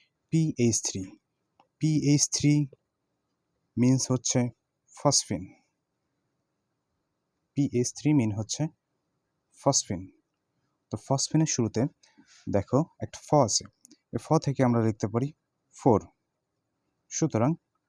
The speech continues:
ফসফিনের যে বন্ধন কোণটা হবে সেটাতে তুমি একটা ফোর দেখতে পাবে। তো এটাকে যদি আমরা এভাবে মনে রাখি যে নাইনটি ফোর ডিগ্রি, দেখো ফোর কিন্তু তুমি সাধারণত এই নব্বইয়ের ঘরে যে যৌগ,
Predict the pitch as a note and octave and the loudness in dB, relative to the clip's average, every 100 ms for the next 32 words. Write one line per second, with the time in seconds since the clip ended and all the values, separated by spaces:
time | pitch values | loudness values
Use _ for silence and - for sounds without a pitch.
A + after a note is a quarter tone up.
0 | _ _ C#3+ D3 - D#3 A2 G#2 C3+ - | _ _ 0 0 2 0 2 -2 -4 -8
1 | _ _ A2 G#2+ A2 A#2 A#2+ A2 G2 G#2+ | _ _ -2 -2 0 -2 -2 -4 0 -2
2 | A2+ F3+ F#3+ _ _ _ _ _ _ - | 0 -2 -4 _ _ _ _ _ _ 0
3 | C#3 C3 A2+ A#2 A2 G#2+ - - C#3+ G#2+ | 2 2 0 0 0 0 -6 0 2 2
4 | F#2+ G2+ G2+ F2+ - _ _ _ _ _ | -2 -4 -6 -8 -12 _ _ _ _ _
5 | G2+ G#2+ C3 C3 B2+ B2 A#2 A#2 A#2 _ | -4 0 2 4 4 4 4 4 0 _
6 | _ - A2+ A#2 A2+ G#2+ G#2 G2 - F3 | _ -4 -2 2 2 2 0 -2 -2 -4
7 | - _ _ _ _ - A#2 C3+ C#3 B2+ | -6 _ _ _ _ -2 4 6 6 2
8 | - A#2 G2+ F2 E2 - _ _ _ _ | 2 2 2 0 -10 -16 _ _ _ _
9 | _ _ - A#2 - F3 - C3+ C#3+ D#3+ | _ _ -6 -2 -2 -2 2 2 4 4
10 | C3 B2+ A#2 F3 - - _ _ _ - | 4 2 2 0 -2 -20 _ _ _ -4
11 | A2+ G#2+ G#2+ A2 D3+ A#2+ G#2+ A2 G#2 A2 | -2 0 0 0 0 0 0 0 0 0
12 | F#2+ G#2+ G2+ G2 G#2 | 0 -2 -2 -4 -4